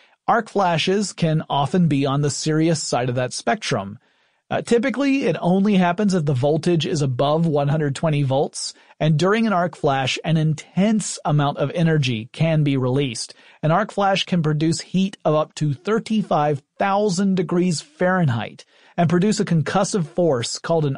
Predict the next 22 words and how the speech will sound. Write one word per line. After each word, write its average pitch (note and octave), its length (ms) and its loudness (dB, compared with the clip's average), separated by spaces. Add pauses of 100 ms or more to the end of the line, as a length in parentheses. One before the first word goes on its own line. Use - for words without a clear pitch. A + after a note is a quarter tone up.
(100)
arc G3 280 -2
blast D#3 800 -2
that, D#3 300 0 (380)
depending D#3+ 360 2
on D3 80 0
the C3+ 80 0
situation, D3+ 800 0 (220)
can C4+ 120 0
be A#3 80 4
strong G#3 320 2
enough E3+ 220 0
to F3+ 160 0
rupture F3 540 0
your F3 300 4
eardrums G#3 600 2
or G3+ 240 0
even B3 420 2
cause F#3+ 480 2
your D3 220 2
lung D#3 500 2
to C3+ 140 -2
collapse. A2+ 800 -4